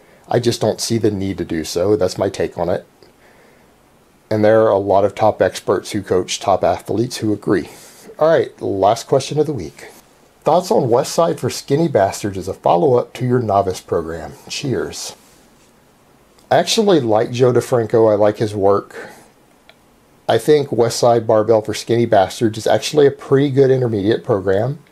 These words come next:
So yeah, if you wanted to do that when you finish up my novice program, if you wanted to go do a split routine, which it is a four-day split,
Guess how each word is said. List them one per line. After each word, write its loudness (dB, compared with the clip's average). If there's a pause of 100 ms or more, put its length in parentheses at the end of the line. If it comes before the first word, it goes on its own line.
(840)
So 2
yeah, 2
if 0
you -2
wanted 2
to -4
do -2
that 2
when 0
you -2
finish 2
up 2
my 2
novice 2
program, 0
if -4
you -2
wanted 2
to -4
go 4
do 4
a 6
split 0
routine, -2
which 0
it 2
is 2
a 0
four-day 2
split, 0